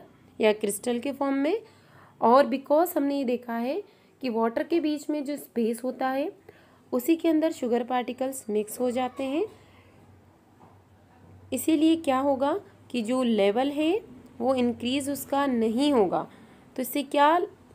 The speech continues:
आपका जो थर्ड क्वेश्चन है उसका आंसर हो जाएगा the matter। मैटर यानी कि आपका मैटर यहाँ पर किन दो चीज़ों से मिलकर बना है,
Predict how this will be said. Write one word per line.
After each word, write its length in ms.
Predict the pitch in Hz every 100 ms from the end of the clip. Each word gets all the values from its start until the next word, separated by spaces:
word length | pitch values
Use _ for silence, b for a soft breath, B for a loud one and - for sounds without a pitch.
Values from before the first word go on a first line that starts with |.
| - -
आपका 280 | 226 220 233
जो 120 | 226
थर्ड 320 | 240 247 247
क्वेश्चन 400 | 240 285 - 302
है 60 | 311
उसका 220 | 302 -
आंसर 280 | 285 277 294
हो 80 | 285
जाएगा 420 | 277 285 277 330
the 320 | 466 311 214
matter। 440 | 214 214 208 285 392 494 B B B B 240
मैटर 340 | 226 214 247
यानी 200 | 269 269
कि 140 | 277
आपका 460 | 294 262 - - 269
मैटर 240 | 254 247
यहाँ 200 | 262 262 262
पर 100 | 269
किन 220 | 269 262
दो 120 | 269
चीज़ों 260 | 269 247 269
से 160 | -
मिलकर 320 | 277 277 277 269
बना 240 | 277 277
है, 220 | 269 370